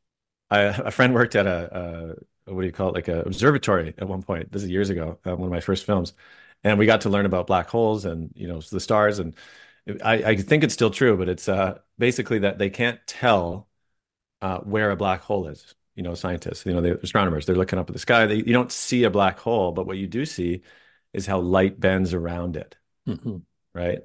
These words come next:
Speaker 1: And so what I started to see was, oh,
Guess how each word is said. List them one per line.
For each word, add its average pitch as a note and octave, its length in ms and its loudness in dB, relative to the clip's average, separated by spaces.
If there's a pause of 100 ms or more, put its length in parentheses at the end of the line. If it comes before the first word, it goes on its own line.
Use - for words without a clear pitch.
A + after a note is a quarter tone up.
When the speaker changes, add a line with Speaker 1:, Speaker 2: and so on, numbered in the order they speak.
(120)
Speaker 1:
And F#2+ 180 4
so G#2 180 6
what G#2 160 8
I G#2 60 6
started G2 360 4
to F#2 80 -6
see C#3+ 340 4
was, F#2+ 300 2 (640)
oh, F#2 500 0